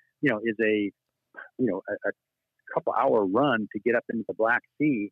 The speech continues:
And then going into the Black Sea, it's only eighty, ninety miles up to the entrance of the Danube River. You can enter the Danube River and cross all of Europe. It transitions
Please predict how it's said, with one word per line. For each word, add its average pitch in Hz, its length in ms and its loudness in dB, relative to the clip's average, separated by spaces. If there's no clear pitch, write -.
And 123 100 2
then 127 240 2
going 143 240 4
into 143 140 2
the 120 80 2
Black 120 240 2
Sea, 160 200 2
it's - 120 -8
only 135 340 -2
eighty, 127 180 -2
ninety 113 240 -2
miles 120 360 0
up 117 80 0
to 113 80 -2
the 104 260 0
entrance 117 400 -2
of 101 160 0
the 101 160 0
Danube 110 460 2
River. 110 360 2
You 285 160 4
can 120 180 2
enter 156 240 2
the 120 100 0
Danube 120 440 2
River 107 420 2
and 107 220 -2
cross 139 540 2
all 139 260 2
of 110 100 -4
Europe. 113 400 2
It 113 180 -6
transitions 127 540 -2